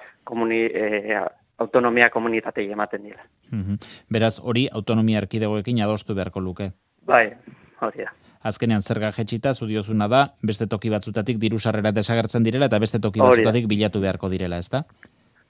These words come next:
Speaker 1: Noski, nik uste dut dagoen arazoa ez dela zerga, bueno, izan daiteke arazoaren zati bat, baina beste arazo bat dago atzean, eta horri eragiteko beste neurri mota bat, edo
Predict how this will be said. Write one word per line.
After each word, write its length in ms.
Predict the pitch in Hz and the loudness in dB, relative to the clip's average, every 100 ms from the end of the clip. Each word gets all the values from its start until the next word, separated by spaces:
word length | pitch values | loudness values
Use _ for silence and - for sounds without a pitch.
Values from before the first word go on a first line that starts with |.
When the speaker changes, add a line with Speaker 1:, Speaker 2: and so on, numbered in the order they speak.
| - | 4
Speaker 1:
Noski, 400 | 139 - 135 117 110 131 | 6 6 6 6 4 2
nik 220 | 123 123 | 2 2
uste 240 | 135 147 | 4 6
dut 220 | 139 147 - - | 6 6 4 -12
dagoen 460 | - 123 120 135 135 | 4 6 6 4 4
arazoa 520 | 127 139 - 123 117 | 4 4 6 8 8
ez 60 | 113 | 6
dela 340 | - 120 123 113 - | 4 6 6 4 4
zerga, 420 | 127 120 127 143 - _ _ _ | 4 6 4 4 2 _ _ _
bueno, 220 | 120 117 | 4 6
izan 260 | 107 - 113 | 4 2 4
daiteke 480 | 110 107 120 113 107 | 4 6 6 8 8
arazoaren 540 | 104 113 - 110 113 | 8 4 4 2 2
zati 240 | 113 110 123 | 2 2 4
bat, 220 | 143 - - - _ _ | 4 2 -8 -20 _ _
baina 400 | 110 113 113 110 107 _ _ | 2 4 6 4 4 _ _
beste 360 | 123 135 135 127 | 4 4 6 6
arazo 300 | 123 127 127 | 6 6 8
bat 140 | 120 | 8
dago 640 | 120 117 117 113 113 113 - _ | 8 6 4 6 6 6 2 _
atzean, 540 | 127 131 139 139 156 160 _ _ _ _ | 4 6 6 6 6 -2 _ _ _ _
eta 360 | - 110 113 110 | -2 4 6 6
horri 460 | 110 120 120 127 123 | 6 6 6 6 8
eragiteko 640 | 120 120 120 117 117 - 127 123 117 107 - | 8 8 6 4 2 8 10 10 8 4 0
beste 260 | 123 - 117 | -8 0 4
neurri 680 | 113 110 113 110 110 110 | 4 6 6 6 6 4
mota 340 | 110 110 113 110 | 2 2 4 6
bat, 220 | 113 120 - _ _ _ | 6 4 0 _ _ _
edo 180 | 113 | 0